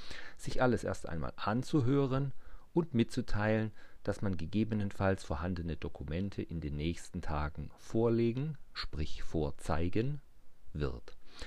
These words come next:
Niemand muss seine Unterlagen stets und ständig bei sich tragen.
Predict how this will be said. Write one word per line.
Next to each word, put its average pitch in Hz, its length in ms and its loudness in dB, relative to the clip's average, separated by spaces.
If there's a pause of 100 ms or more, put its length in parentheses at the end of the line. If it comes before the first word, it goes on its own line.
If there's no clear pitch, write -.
Niemand 151 440 2
muss 110 280 0
seine 76 360 -2
Unterlagen 95 560 0
stets - 460 -2
und 80 160 -6
ständig 85 520 -2
bei 69 260 -4
sich - 340 -6
tragen. - 540 -6